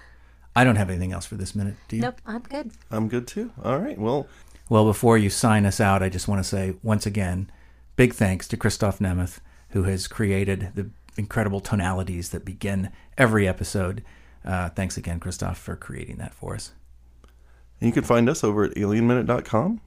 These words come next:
Speaker 3: Uh, follow us on Twitter at Alien Minute Pod. Uh, if you like the show, make sure and subscribe to us on iTunes, Stitcher, Google Play. On iTunes, leaving us a, a five-star review is really helpful if you feel so inclined. Um, you can also come over to our TeePublic store, grab a t-shirt, mug,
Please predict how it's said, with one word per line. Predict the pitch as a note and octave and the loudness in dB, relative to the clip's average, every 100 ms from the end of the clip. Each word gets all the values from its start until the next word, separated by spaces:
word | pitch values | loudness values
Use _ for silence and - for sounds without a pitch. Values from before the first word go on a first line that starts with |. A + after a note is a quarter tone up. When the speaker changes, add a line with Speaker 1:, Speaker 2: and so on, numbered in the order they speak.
| - | -6
Speaker 3:
Uh, | G2 - | -4 -2
follow | - G2+ | 2 2
us | G2 F#2+ | 2 0
on | |
Twitter | G2 G#2+ A#2 | 0 0 0
at | - D3 | -2 -2
Alien | G#2 G2+ G2 | 0 2 2
Minute | G2 F#2 | 0 -2
Pod. | - F#2+ A2 C#3 - - - - - | -2 -2 -2 -6 -14 -20 -20 -20 -4
Uh, | G2+ G2 | 2 2
if | A#2+ | 4
you | |
like | E3+ | 2
the | - | 2
show, | A#2+ A2 | 2 4
make | A2+ | 4
sure | D#3+ | 0
and | A2 | 0
subscribe | - - - G2+ B2 | -4 -6 -2 0 0
to | - | 0
us | G2 | 0
on | G2 | 0
iTunes, | F2+ G2+ G2+ A#2 G#2+ G#2 - | -2 -4 -2 0 0 -2 -6
Stitcher, | - G2+ G2 F#2 | -8 -6 -2 -4
Google | A2 G2 | -2 -4
Play. | - G2 A#2+ | -2 -2 -2
On | C#3+ F2+ | -2 -2
iTunes, | - - G#2+ F#2+ - | -4 -2 0 -2 -2
leaving | G#2 C#3+ | -4 -2
us | B2+ - | -4 -4
a, | - - - | -6 -6 -8
a | G#1 - - - - - | -8 -10 -20 -20 -20 -8
five-star | - G#2 - G#2 F#2 | -2 -2 0 2 2
review | - G2 A2 | 0 2 2
is | A2+ | 4
really | A2 G#2+ | 2 4
helpful | G#2+ - C#3 | 2 0 -4
if | C3 | -4
you | - | -6
feel | F#2+ | -4
so | F#2+ F#2+ | -2 -2
inclined. | F#2+ F#2 G#2 C#3 - - - - - - | -2 -2 -4 -4 -14 -20 -20 -20 -20 -8
Um, | - G#2 G2 G#2 | 2 4 6 4
you | |
can | F#2+ A2+ | 2 0
also | A2 A2 - G2+ G2 G2 - - - | 0 0 4 4 4 0 -12 -20 -10
come | - F3+ | 0 0
over | B2+ | 4
to | A#2 | 4
our | F#2+ | 2
TeePublic | - C#3 B2+ A2 | 0 2 2 2
store, | - C3+ D#3+ | -2 -2 -2
grab | B2 F2 | -2 -6
a | E2+ | -8
t-shirt, | - B2+ C3 C3 | -6 -4 0 0
mug, | A2+ A2 B2 C3 | 0 0 0 -2